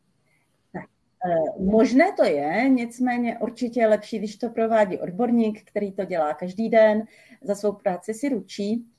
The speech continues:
Když se něco nepovede, jde to za náma, nebo respektive za ním. Eh,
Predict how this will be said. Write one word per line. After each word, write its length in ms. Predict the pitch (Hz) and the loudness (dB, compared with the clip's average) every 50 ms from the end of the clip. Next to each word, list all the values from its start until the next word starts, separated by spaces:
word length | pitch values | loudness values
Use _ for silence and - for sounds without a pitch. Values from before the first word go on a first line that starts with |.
| _ _ _ _ _ _ - _ _ _ _ _ _ | _ _ _ _ _ _ -20 _ _ _ _ _ _
Když 200 | - 190 190 185 | -8 -6 -6 -4
se 60 | - | -2
něco 280 | 196 202 190 190 - 220 | -2 -2 -2 -2 0 2
nepovede, 1600 | 214 208 208 - 220 220 220 - _ _ _ _ _ _ _ _ _ _ _ _ _ _ - 220 214 208 208 196 202 202 202 202 - _ _ - | 2 2 4 4 2 2 2 0 _ _ _ _ _ _ _ _ _ _ _ _ _ _ 6 6 8 8 8 6 6 4 2 -2 -12 _ _ -10
jde 160 | 185 196 185 185 | -4 -4 -2 -2
to 140 | 196 196 | -2 -2
za 120 | 185 208 185 | 0 0 0
náma, 520 | 175 175 175 175 185 185 185 190 196 - _ - - | 0 0 0 0 0 -2 -2 -4 -6 -8 _ -8 -6
nebo 220 | 190 165 175 170 | -4 0 0 0
respektive 520 | 170 175 - - 180 - - 202 214 220 | 0 -2 -4 -6 -6 -2 0 2 2 4
za 120 | 208 226 226 | 4 4 2
ním. 360 | 208 202 185 180 202 233 233 - - - - - - - - 196 | 2 2 0 0 -2 -2 -2 -4 -12 -20 -20 -20 -16 -6 -2 0
Eh, 260 | 190 180 180 180 | 2 4 4 2